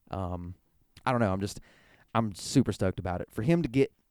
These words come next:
a big victory over Daniel Bryan last week and then a big victory over Dolph Ziggler this week,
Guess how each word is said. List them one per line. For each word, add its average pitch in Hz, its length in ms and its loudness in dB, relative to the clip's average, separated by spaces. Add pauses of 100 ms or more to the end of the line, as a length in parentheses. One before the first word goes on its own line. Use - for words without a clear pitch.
(140)
a 110 120 2
big 110 360 2
victory 117 440 0
over 104 140 2
Daniel 107 320 -2
Bryan 101 340 -2
last 101 340 -6
week 135 340 -4 (840)
and 107 120 -4
then 110 100 0
a 101 60 -2
big 101 260 4
victory 113 420 2
over 95 140 2
Dolph 104 260 0
Ziggler 95 340 -4
this 117 220 0
week, 156 300 0